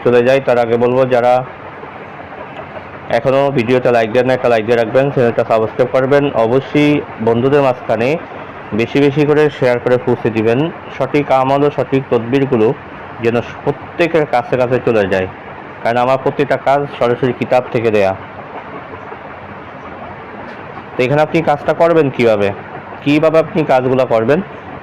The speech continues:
সেই বিষয়টা নিয়ে আলোচনা করি। আপনাকে কাজটি করতে হলে সর্বপ্রথম আপনাকে অরিজিনাল, যে এক নম্বরে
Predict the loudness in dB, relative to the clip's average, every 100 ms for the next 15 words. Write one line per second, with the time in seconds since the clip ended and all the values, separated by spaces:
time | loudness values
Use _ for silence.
0 | -6 0 0 2 0 2 2 4 4 2
1 | 2 2 0 0 -4 -6 -12 -18 -16 -16
2 | -16 -16 -16 -16 -16 -16 -12 -6 -2 0
3 | 0 0 0 0 -2 0 0 2 2 4
4 | 2 2 0 2 2 0 2 2 4 2
5 | 0 -2 0 2 2 2 2 2 2 4
6 | 2 0 -4 -14 -16 -16 -8 0 2 2
7 | 0 -2 -2 -2 0 2 2 0